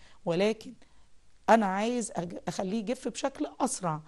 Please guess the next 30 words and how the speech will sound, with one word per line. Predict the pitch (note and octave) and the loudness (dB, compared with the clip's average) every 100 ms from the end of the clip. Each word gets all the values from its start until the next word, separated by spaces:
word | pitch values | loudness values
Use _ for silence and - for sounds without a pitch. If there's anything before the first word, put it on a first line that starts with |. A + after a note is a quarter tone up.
| - - | -18 -10
فبستخدم | - E3+ D#3 B3 A3 F#3+ F3+ | -4 -4 0 0 0 -4 -4
معجل-، | E3+ F3 F3 F#3+ G#3 | -4 -4 -6 -8 -6
بستخدم | F3 E3+ D#3+ B3 A3 F3+ E3 | -4 -4 -2 -2 -2 -4 -8
تعجيل | - - F3+ C4+ | -12 -10 -4 -4
الجفاف | B3 G#3 G#3 B3 | -2 -2 0 -2
ده | A3 C4 - - - | -2 -4 -6 -20 -6
عن | F3+ | -6
طريق | F3 F3 G3+ A3 - | -4 -4 -4 -6 -4
الفرن، | G3 - F#3+ D3 C#3+ - - - | -4 0 -2 -2 -8 -16 -8 -2
يبقى | G3 G#3 | 0 0
ما | F3+ | -4
بسيبوش | E3+ E3+ E3 G3+ A3+ - | -4 -6 -4 -4 -4 -4
يجف | D#3+ G3 - | -4 -4 -4
في | E3 | -6
الوقت | F3 F3+ - - - | -2 -4 -6 -16 -8
بتاعه، | D#3+ G3+ A3 B3+ C4 - - | -4 0 2 0 -2 -10 -2
ولكن | E3+ F#3 G#3 F3 | 0 0 -2 -2
بعجل | E3 G3 G3 G3+ | -2 -2 -2 -4
من | F3 E3+ | -2 -4
عملية | E3 E3 F3 E3+ E3+ E3+ - | -4 -4 -4 -2 -4 -6 0
الجفاف | A3 F3+ D#3+ G3 G#3 G#3 - - | 2 2 -2 0 -2 -2 -12 -16
في | - F3+ | -6 0
وقت | F3+ - - - | 0 0 -8 -8
أقل. | E3+ - D3+ D3 - - - - - - | -2 0 0 -2 -16 -20 -20 -20 -18 -2
زي | E3+ A3+ G#3 | 4 4 4
إيه | G#3 | 0
بقى | F#3 G3+ | -2 -2
مثلًا؟ | F3+ E3+ E3+ E3+ D#3 - - - - | -4 -2 -4 -4 -8 -16 -20 -20 -10
ب-، | F#3 A#3 A3 | 2 4 4
مثلًا | B3 D#4+ B3+ | 2 0 -8